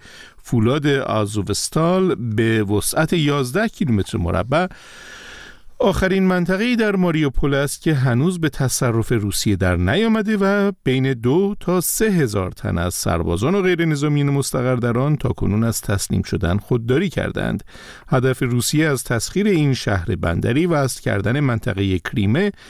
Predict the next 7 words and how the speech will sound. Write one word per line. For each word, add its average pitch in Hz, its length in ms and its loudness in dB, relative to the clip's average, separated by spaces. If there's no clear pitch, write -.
به 165 360 4
مناطق 135 760 0
جدایی 98 480 0
طلب 87 400 0
شرق 165 380 -2
اوکراین 175 720 2
و 139 500 0